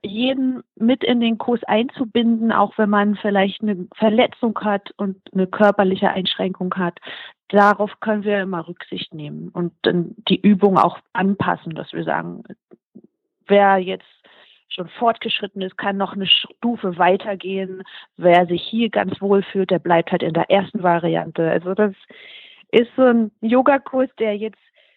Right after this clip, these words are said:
den Leuten eigentlich helfen soll, die gerne sich bewegen möchten, die vielleicht auch Entspannung brauchen, weil sie gerade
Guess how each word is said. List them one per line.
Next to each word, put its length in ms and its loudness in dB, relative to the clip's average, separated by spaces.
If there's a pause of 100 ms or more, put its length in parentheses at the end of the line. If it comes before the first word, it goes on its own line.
(480)
den 240 -2
Leuten 360 2
eigentlich 380 -4
helfen 400 -4
soll, 360 4
die 160 -14
gerne 340 2
sich 240 -8
bewegen 540 -2
möchten, 600 -2
die 120 2
vielleicht 500 4
auch 180 2
Entspannung 640 0
brauchen, 580 -2
weil 180 -2
sie 100 -8
gerade 480 -2